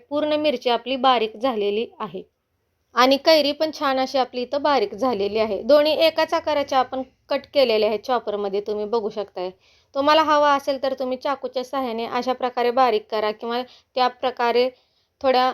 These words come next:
मध्यम किंवा मोठ्या साईजच्या पण करू शकता. तर आपलं इथं सर्व मिक्स करून होत आलेलं आहे, तुम्ही बघू शकता हिरवी मिरची आणि कैरी. छान असं आता आपण इथं मिक्स करून घेतलेलं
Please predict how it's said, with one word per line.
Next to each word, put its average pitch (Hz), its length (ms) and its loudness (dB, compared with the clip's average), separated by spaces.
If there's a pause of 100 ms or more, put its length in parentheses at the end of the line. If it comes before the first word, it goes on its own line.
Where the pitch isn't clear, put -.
मध्यम 254 440 -2
किंवा 247 220 -2
मोठ्या 269 320 2
साईजच्या 277 340 -2
पण 277 160 -10
करू 277 240 2
शकता. 185 400 -8 (140)
तर 269 80 2
आपलं 294 260 2
इथं 294 180 0
सर्व 294 320 0
मिक्स 269 240 -6
करून 262 280 -2
होत 220 280 -6
आलेलं 202 280 -2
आहे, 202 160 -4
तुम्ही 202 240 -6
बघू 202 240 -2
शकता 208 320 -8
हिरवी 202 340 0
मिरची 202 360 -6
आणि 196 220 -4
कैरी. 190 420 -6 (2000)
छान 311 240 4
असं 320 180 2
आता 311 220 2
आपण 302 240 0
इथं 294 180 0
मिक्स 285 240 -4
करून 262 360 -2
घेतलेलं 233 500 0